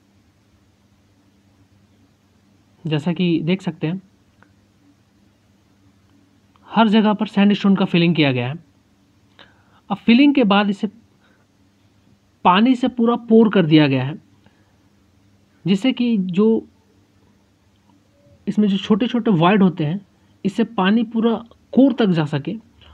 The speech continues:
और जाने के बाद उसे अच्छी तरह से सेटल्ड कर सके, जिससे फ्यूचर में पीसीसी या फिर टाइल्स लगने के बाद सेटल डाउन का जो समस्या है,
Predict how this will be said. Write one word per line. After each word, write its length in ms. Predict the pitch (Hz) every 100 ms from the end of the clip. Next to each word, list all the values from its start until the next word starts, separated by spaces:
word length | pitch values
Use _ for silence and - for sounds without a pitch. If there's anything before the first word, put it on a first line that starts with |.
| _ -
और 100 | 175
जाने 340 | 180 196 233
के 100 | 233
बाद 200 | 214 214
उसे 180 | 208 -
अच्छी 340 | 208 202 -
तरह 220 | 247 226
से 120 | 226 226
सेटल्ड 420 | 226 202 208 180
कर 140 | 175
सके, 300 | 139 139 131 151 _ _ _ _ _ _ -
जिससे 220 | 190 254
फ्यूचर 500 | 240 - 220 214 269
में 220 | 175 202 - _ _ _ -
पीसीसी 580 | 226 226 226 240 247 220
या 80 | 220
फिर 320 | 220 226 - _ -
टाइल्स 300 | 196 233 233
लगने 240 | 214 214
के 120 | 196
बाद 320 | 151 139 190 _ _ - - _ _ _ _ _ _ -
सेटल 360 | 214 190 247
डाउन 240 | 202 214 220
का 100 | 226
जो 120 | 220
समस्या 500 | 208 190 185 240 180
है, 240 | 156 -